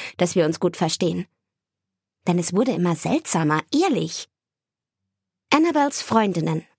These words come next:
lauter hübsche, angesagte Mädchen,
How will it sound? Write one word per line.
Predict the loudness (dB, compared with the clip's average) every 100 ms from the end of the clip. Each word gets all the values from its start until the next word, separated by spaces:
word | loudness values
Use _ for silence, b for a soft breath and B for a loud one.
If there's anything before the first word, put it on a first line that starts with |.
| _
lauter | 2 2 2 -2 2
hübsche, | 0 0 0 0 0
angesagte | 2 2 2 2 0 2 2
Mädchen, | 2 0 0 0